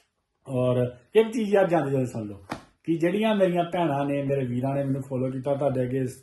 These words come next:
ਸਿਰ ਝੁਕਦਾ ਆ। ਬਹੁਤ ਬਹੁਤ ਤੁਹਾਡਾ ਧੰਨਵਾਦ, ਇੰਨਾ ਸਪੋਰਟ ਮੈਨੂੰ beginning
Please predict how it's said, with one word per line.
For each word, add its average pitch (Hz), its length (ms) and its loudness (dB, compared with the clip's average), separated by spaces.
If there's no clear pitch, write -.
ਸਿਰ - 360 -2
ਝੁਕਦਾ 165 320 2
ਆ। 139 340 2
ਬਹੁਤ 220 320 4
ਬਹੁਤ 202 280 2
ਤੁਹਾਡਾ 170 220 2
ਧੰਨਵਾਦ, 135 720 -2
ਇੰਨਾ 151 240 -2
ਸਪੋਰਟ 143 420 -4
ਮੈਨੂੰ 160 400 -4
beginning 196 600 4